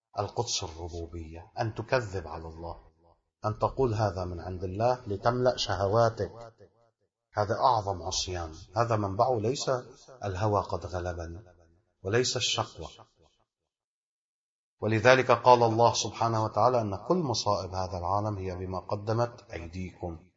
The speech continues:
فكيف إذا أصابتهم مصيبة بما قدمت أيديهم ومن يكسب إثماً ف-،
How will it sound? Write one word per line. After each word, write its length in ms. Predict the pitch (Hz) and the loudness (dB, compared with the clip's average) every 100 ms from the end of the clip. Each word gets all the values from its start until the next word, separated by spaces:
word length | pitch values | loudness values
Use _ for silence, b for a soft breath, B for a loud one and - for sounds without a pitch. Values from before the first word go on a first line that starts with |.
| _ 85 _ | _ _ _
فكيف 400 | - 117 123 113 | -4 2 2 2
إذا 360 | 107 107 98 87 | 0 2 2 2
أصابتهم 640 | - 104 101 - 98 92 | 2 2 2 0 -2 -4
مصيبة 360 | 90 - 117 104 | -4 -2 -2 -2
بما 260 | 95 95 95 | -2 -2 -2
قدمت 640 | - 147 131 127 117 - | 0 -2 2 2 2 -2
أيديهم 800 | 113 107 101 127 110 92 85 78 117 92 87 _ _ _ _ _ _ _ _ | -2 -2 -2 -2 -2 -2 -6 -10 -20 -20 -20 _ _ _ _ _ _ _ _
ومن 260 | 95 98 104 | -2 0 0
يكسب 560 | 98 127 - - 92 | 2 2 2 -2 -2
إثماً 420 | - 143 - 110 95 | -4 -8 -2 0 0
ف-، 260 | 104 - | -2 -4